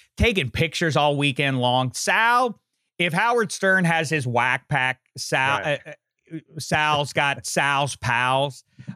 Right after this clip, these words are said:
Speaker 1: uh, the, this collection of I don't know what's, and the photographs that we were able to take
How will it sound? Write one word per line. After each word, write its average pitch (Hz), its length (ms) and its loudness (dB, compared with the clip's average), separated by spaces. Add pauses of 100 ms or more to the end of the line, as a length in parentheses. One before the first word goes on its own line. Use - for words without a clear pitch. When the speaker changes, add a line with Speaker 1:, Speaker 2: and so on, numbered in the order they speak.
Speaker 1:
uh, 123 220 2
the, 139 260 0
this 131 380 -4 (240)
collection 139 640 0
of 120 160 0
I 127 160 0
don't 123 160 0
know 120 220 2
what's, 131 500 0 (500)
and 147 180 0
the 151 80 2
photographs 170 760 0
that 160 100 -2
we 156 160 2
were 156 140 2
able 160 260 2
to 139 100 2
take 139 560 0